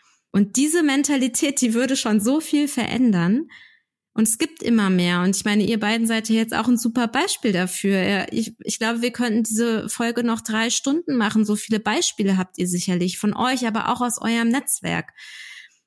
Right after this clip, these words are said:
Und das ist doch schön, das hält mich da am Laufen, weil diese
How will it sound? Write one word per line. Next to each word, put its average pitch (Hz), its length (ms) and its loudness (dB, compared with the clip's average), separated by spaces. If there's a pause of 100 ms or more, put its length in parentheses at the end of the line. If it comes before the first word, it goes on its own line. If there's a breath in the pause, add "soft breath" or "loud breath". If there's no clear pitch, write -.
(140)
Und 240 160 4
das 277 160 0
ist 269 120 -2
doch 240 120 -4
schön, 311 340 2
das 262 240 -2
hält 294 320 0
mich 269 160 -2
da 233 200 0
am 202 180 2
Laufen, 240 500 0
weil 220 160 0
diese 214 480 0